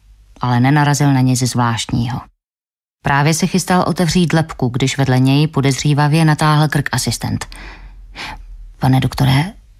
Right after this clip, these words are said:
hm, podívejte se na to hrdlo.“ Asistent ukázal dovnitř do rozříznutého krku. Na sliznici na povrchu hltanu se v jednom místě utvořil vřet.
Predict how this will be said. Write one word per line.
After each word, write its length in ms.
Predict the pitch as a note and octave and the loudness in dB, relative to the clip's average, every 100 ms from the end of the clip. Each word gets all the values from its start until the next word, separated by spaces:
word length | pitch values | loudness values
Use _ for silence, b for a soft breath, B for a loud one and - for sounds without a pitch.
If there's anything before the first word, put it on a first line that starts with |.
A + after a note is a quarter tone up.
| _ C3+ | _ -2
hm, 180 | C3+ B2+ - - - - | 0 -2 -10 -20 -20 -6
podívejte 500 | D#3 D3+ D#3 D#3 D#3+ | 0 2 2 2 -2
se 360 | - D3 C#3+ C#3 | 0 2 4 4
na 120 | C#3+ | 0
to 160 | - | 0
hrdlo.“ 400 | D3 D#3+ D3+ D#3 C#3 - - - - - - - - - _ _ _ | 0 2 2 0 -2 -14 -20 -20 -20 -20 -20 -20 -20 -20 _ _ _
Asistent 500 | C#3+ - D3+ - F#3 - | -4 0 0 2 0 0
ukázal 480 | D3+ F3 F3 F3 D#3+ | 0 0 2 2 2
dovnitř 600 | D3+ D3 E3 E3 - - _ | 2 2 2 0 -4 -8 _
do 140 | C#3+ | 0
rozříznutého 840 | D3 D#3 D#3+ D#3 D#3 D3+ D#3 D3+ D3 | 2 2 0 2 2 2 2 2 2
krku. 340 | C#3 - C3+ C3 - - - - - B B B B B B _ - | 0 -4 -6 -8 -14 -20 -20 -20 -20 B B B B B B _ -4
Na 120 | C#3 | -2
sliznici 680 | C3+ F#3 G3 G#3 G3+ - A3 | 0 0 2 2 2 0 0
na 100 | G3 | 2
povrchu 400 | F#3+ F#3+ F#3+ E3 | 2 0 0 0
hltanu 520 | B2+ C3 - C3 C#3+ | 0 0 0 2 2
se 180 | D#3+ G3+ | 0 0
v 40 | F#3 | 0
jednom 320 | G3 E3+ C#3+ | 2 4 4
místě 340 | D#3 D#3 F#3+ | 2 0 -4
utvořil 540 | - E3 E3 E3+ E3 D3+ | -4 -2 0 0 0 0
vřet. 340 | C#3 B2 | -2 -4